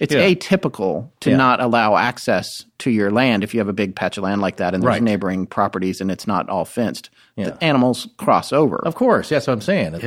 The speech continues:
Speaker 2: does, how does he keep you from getting it back?
Speaker 1: Yeah,
Speaker 2: Yeah.
Speaker 1: so, and this ranch apparently has these strange metallic buildings on it, which the owner says, "Hey, I build steel buildings and these are just deer stands."
Speaker 2: <laughs>
Speaker 1: I guess a lot of people seem to think that it might be connected to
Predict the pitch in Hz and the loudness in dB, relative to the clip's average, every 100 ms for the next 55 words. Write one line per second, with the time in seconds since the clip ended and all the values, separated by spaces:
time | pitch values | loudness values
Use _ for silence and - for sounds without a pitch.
0 | 131 143 131 160 156 147 156 135 131 127 | 0 0 0 0 -2 -2 -2 -2 -2 -2
1 | 123 110 120 165 117 80 - 156 170 123 | -2 -4 -2 0 0 -2 -2 0 2 2
2 | 82 95 151 - 156 156 226 - 170 160 | 0 2 0 2 2 4 2 2 0 2
3 | 143 - 170 147 123 127 113 110 120 110 | 0 0 2 2 2 2 0 0 -2 -2
4 | - - - 131 139 123 113 - 123 101 | -6 -10 -2 0 2 0 -2 2 2 2
5 | - 135 165 120 90 82 92 - 117 - | 2 2 4 2 0 -4 -4 -4 -6 -2
6 | 123 110 185 220 131 107 - 110 107 127 | -2 2 4 4 4 2 0 2 2 2
7 | 143 101 107 113 107 98 - 104 113 180 | 2 4 0 2 0 0 -4 -2 2 2
8 | 175 160 135 120 117 - - - 123 117 | 4 4 4 2 0 -8 -10 0 0 2
9 | 117 - 139 151 156 - 120 120 120 117 | -2 -2 2 2 2 2 2 4 2 0
10 | 139 127 _ 147 131 _ - 107 175 170 | -4 -6 _ -8 -8 _ -6 -2 0 2
11 | 156 156 156 - 143 131 143 131 123 131 | 4 4 2 -2 -4 -2 0 0 0 0
12 | 120 113 104 120 107 117 131 120 110 117 | 0 0 0 0 0 -4 -2 -2 -2 0
13 | 101 95 110 _ _ _ - - 110 101 | 0 -2 -8 _ _ _ -8 -2 0 2
14 | 98 92 95 | 0 -2 -4